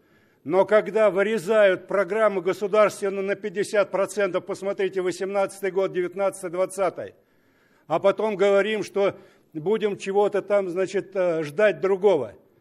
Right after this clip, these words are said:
Что мы будем ждать, если девяносто четыре тысячи деревень не имеют сегодня,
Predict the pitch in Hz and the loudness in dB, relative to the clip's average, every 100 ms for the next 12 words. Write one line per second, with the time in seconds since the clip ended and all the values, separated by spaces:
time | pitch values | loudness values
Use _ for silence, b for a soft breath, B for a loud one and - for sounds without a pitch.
0 | _ - - 214 214 214 208 214 208 165 | _ -20 -4 0 2 2 0 0 -2 0
1 | 220 208 214 - 202 196 196 208 - 208 | 0 2 -2 -4 -4 -4 -2 0 -2 -2
2 | 190 B B B B _ _ - 233 233 | -2 B B B B _ _ -10 -6 -2
3 | 220 208 226 226 214 214 180 208 220 220 | -2 -2 -4 -6 -8 -6 -4 -4 0 0
4 | 202 202 208 208 202 190 208 208 196 208 | 0 -4 -4 -2 -4 -4 -2 0 0 0
5 | 175 | -2